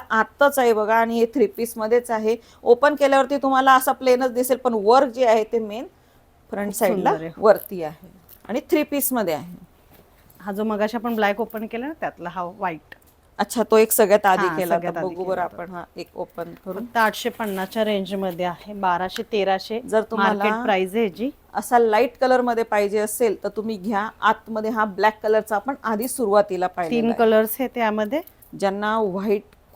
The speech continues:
Speaker 1: खूप आवडतात तर तुम्हाला ह्या शॉपला शंभर टक्के भेटणार आहे, अलग अलग कॉम्बिनेशन मध्ये, लाईट कलर मध्ये.
Speaker 2: अंब्रेला मध्ये हवे तर अंब्रेला सुद्धा अवेलेबल आहेत.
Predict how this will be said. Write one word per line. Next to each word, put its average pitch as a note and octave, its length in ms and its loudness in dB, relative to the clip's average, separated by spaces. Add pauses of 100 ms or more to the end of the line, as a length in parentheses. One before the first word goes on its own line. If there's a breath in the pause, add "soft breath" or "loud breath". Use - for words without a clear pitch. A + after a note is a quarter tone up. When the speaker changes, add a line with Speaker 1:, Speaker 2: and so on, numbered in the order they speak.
Speaker 1:
खूप D#4+ 240 0
आवडतात A3 560 4 (100)
तर G#3+ 100 -2
तुम्हाला G#3+ 360 -2
ह्या A3 360 0
शॉपला G#3 520 0
शंभर G3 480 0
टक्के G#3+ 400 -2
भेटणार G3 440 0
आहे, G3 240 0
अलग G#3 320 4
अलग G#3+ 180 4 (180)
कॉम्बिनेशन F#3+ 640 -4
मध्ये, - 260 -16 (920 soft breath)
लाईट G#3 360 2
कलर F3+ 300 0
मध्ये. E3 520 -16 (340)
Speaker 2:
अंब्रेला A3 480 -2
मध्ये A3+ 220 -2
हवे A3 220 -4
तर A3 160 -4
अंब्रेला G3+ 400 -2
सुद्धा G#3+ 360 -2
अवेलेबल F#3+ 480 -2
आहेत. F3+ 340 -4